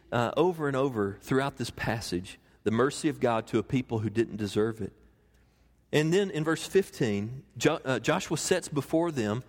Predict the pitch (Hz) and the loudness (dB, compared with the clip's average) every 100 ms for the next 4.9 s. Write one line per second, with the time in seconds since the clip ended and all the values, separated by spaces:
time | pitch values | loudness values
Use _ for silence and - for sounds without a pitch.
0 | - _ 120 123 - 156 104 - - - | -16 _ -2 0 2 2 2 -2 -12 -20
1 | _ _ _ _ _ 127 160 214 190 180 | _ _ _ _ _ 4 4 4 0 0
2 | 160 175 147 131 127 127 143 170 208 208 | 0 0 0 0 2 2 2 0 -2 -4
3 | - _ _ 120 127 135 165 160 156 147 | -12 _ _ 2 2 2 0 0 0 -2
4 | 135 123 113 107 101 101 90 90 - | -4 0 0 2 0 -2 -4 -8 -14